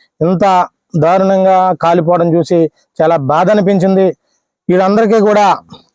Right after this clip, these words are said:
ప్రభుత్వ పరంగా ఏదైతే దళిత సోదరులు ఉన్నారో వీళ్ళందరికీ కూడా అర్జెంటుగా వాళ్ళకి నివేశ స్థలాలు ఇప్పించి పక్కా గృహాలు ఏర్పాటు చేయాలని మేము వైఎస్ఆర్ కాంగ్రెస్ పార్టీ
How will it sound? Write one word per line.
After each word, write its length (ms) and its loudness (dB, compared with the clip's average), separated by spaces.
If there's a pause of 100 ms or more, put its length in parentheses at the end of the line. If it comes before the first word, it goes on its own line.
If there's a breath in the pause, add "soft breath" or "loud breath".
(120)
ప్రభుత్వ 480 0
పరంగా 320 0 (600 soft breath)
ఏదైతే 320 0 (120)
దళిత 300 0
సోదరులు 340 0
ఉన్నారో 260 0 (380 soft breath)
వీళ్ళందరికీ 560 0
కూడా 180 0
అర్జెంటుగా 480 0 (400 soft breath)
వాళ్ళకి 320 0
నివేశ 280 2
స్థలాలు 340 0
ఇప్పించి 360 -2 (1900 loud breath)
పక్కా 280 0 (360)
గృహాలు 400 2 (200)
ఏర్పాటు 360 -2
చేయాలని 400 2 (520 soft breath)
మేము 180 0
వైఎస్ఆర్ 420 0
కాంగ్రెస్ 360 0
పార్టీ 180 -2